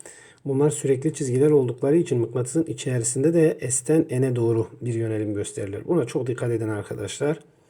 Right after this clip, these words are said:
N'den S'e doğru dışarıda, içeride ise bu devam ettiği için S'ten N'e doğru. Ama manyetik alan çizgileri dışarıda. Her halükarda ne olacak arkadaşlar? N'den dışarı, S'ten içeri doğru olacak.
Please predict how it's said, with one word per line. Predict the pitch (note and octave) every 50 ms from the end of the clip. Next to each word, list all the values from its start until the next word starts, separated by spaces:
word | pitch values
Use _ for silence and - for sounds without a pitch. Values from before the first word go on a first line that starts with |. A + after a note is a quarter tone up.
| _ - - - - - _ _ _ _
N'den | D3 C3+ B2+ B2 A2+ A#2 A2 G#2+ - A#2+
S'e | A#2 - D3+ D3
doğru | D#3 D#3 D#3+ D#3+ D#3
dışarıda, | D#3 D3+ - E3+ D#3 D3 C#3+ D#3+ E3+ E3+ - - -
içeride | B2+ - - C#3+ B2+ B2+ D3 D3+
ise | C#3+ - B2 B2+
bu | C3+ B2+
devam | C3 C3 B2+ C#3 D3 D3+ D3
ettiği | C3 B2+ - - A#2 A2+
için | A2 - - G3 - - C3+
S'ten | A#2+ - - - C#3+ F#3 F#3 - - _ _ _ _ - _ _ _ _ _
N'e | C#3+ C#3 C#3 C3+ A#2
doğru. | A2+ A2 G#2 A#2 D#3 F3 E3+ D#3 - -
Ama | - D#3 B2+ B2
manyetik | C3 D3 D3 C#3 B2+ C3 - -
alan | A#2+ A#2 A#2 A2+
çizgileri | - C3+ C3+ A2 A2 G#2 G2+ G2+ G#2+ C3+
dışarıda. | D3 - - A#2 G#2+ G#2 G#2+ B2+ D#3 E3 D3+ -
Her | - - E3 D3+
halükarda | B2+ A#2+ A2 G#2+ G#2 - - A#2 A2 G#2 A2+ A2+
ne | C3 D3+
olacak | D#3+ D3 B2+ A#2 G#2+ A2 G2+ A2+
arkadaşlar? | A#2 G#2+ - - - A#2+ G#2+ - - D3+ E3 E3 - - _ - - - - - _ _ _ -
N'den | C#3 B2+ A#2+ B2 C#3 C3+ B2
dışarı, | A#2 - - A#2+ C3 D3+ D3 B2 A#2
S'ten | - - C3 B2+
içeri | A2 - - A#2+ A#2 A2
doğru | A#2 A#2 A#2+ C3+
olacak. | D3+ D#3+ D#3 D#3 C#3+ E3 E3+ E3+